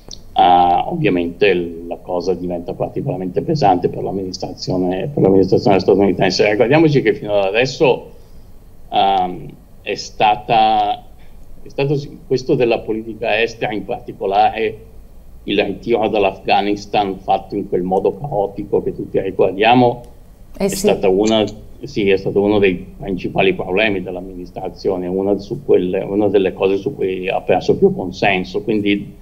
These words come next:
Speaker 1: soprattutto dare l'impressione di una perdita di controllo totale su queste cose, per esempio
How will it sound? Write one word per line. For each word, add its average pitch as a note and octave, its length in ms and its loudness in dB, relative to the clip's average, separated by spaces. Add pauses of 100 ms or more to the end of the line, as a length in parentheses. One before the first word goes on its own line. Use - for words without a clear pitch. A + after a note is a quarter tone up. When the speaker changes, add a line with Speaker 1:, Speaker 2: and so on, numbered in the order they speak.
(340)
Speaker 1:
soprattutto A#2+ 500 4
dare A#2 380 2
l'impressione A2+ 1120 -2 (560)
di G#2+ 160 -4
una G2+ 140 2
perdita A2+ 280 0
di A2 100 2
controllo G#2 500 -2
totale G#2+ 440 0
su G#2 140 -6
queste G2 280 -4
cose, G2+ 280 0
per F2+ 180 -10
esempio G2 680 2